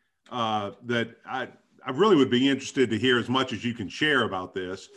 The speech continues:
Um, but one of the things that you did very, very early on that I thought was really effective, in fact, I thought it was so effective,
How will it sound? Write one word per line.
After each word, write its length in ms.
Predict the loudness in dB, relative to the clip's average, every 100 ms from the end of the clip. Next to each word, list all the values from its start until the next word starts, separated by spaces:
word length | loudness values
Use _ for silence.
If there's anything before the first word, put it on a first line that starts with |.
| -20 _ _ -4
Um, 440 | 0 0 -2 -8
but 100 | -6
one 220 | 0 2 4
of 60 |
the 80 | 4
things 220 | 2 0
that 200 | -2 -4
you 160 | -2 0
did 300 | 0 0 0
very, 260 | 0 2
very 240 | 2 2 2
early 380 | 0 -2 -2 -2
on 320 | -4 -6 -6
that 100 | -2
I 100 | -2
thought 300 | 0 -2 -2
was 160 | -8 0
really 320 | 2 2 0
effective, 480 | -2 -2 -2 -4 -8
in 100 | -4
fact, 260 | -4 -2
I 100 | -4
thought 260 | -4 -4 -2
it 80 | -4
was 200 | -8 -4
so 260 | 0 0
effective, 560 | 0 -2 -4 -4 -8